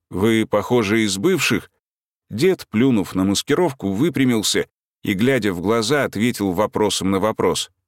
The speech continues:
«А это что, до сих пор преступление?» «Да нет», я пожал плечами.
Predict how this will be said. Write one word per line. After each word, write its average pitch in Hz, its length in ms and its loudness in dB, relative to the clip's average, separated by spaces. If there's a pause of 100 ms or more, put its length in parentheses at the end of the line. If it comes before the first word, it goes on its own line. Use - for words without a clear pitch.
(540)
«А 220 320 2
это 160 300 0
что, - 420 -4 (260)
до 127 200 0
сих 139 260 -4
пор 151 200 2
преступление?» 147 1000 0 (440)
«Да 92 260 0
нет», 135 420 0 (240)
я 113 200 0
пожал 92 380 0
плечами. 85 600 -2